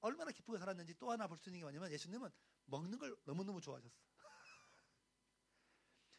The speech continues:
어, 어떤 학자는요, 어떤 신학자는, 어, 복음서에서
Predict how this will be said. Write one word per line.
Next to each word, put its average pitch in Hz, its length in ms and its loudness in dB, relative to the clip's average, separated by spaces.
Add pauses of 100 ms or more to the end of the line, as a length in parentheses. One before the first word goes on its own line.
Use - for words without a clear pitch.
(100)
어, 147 140 4
어떤 156 260 6
학자는요, 202 480 2
어떤 160 180 0
신학자는, 170 720 0 (1200)
어, 127 340 -4 (440)
복음서에서 170 960 4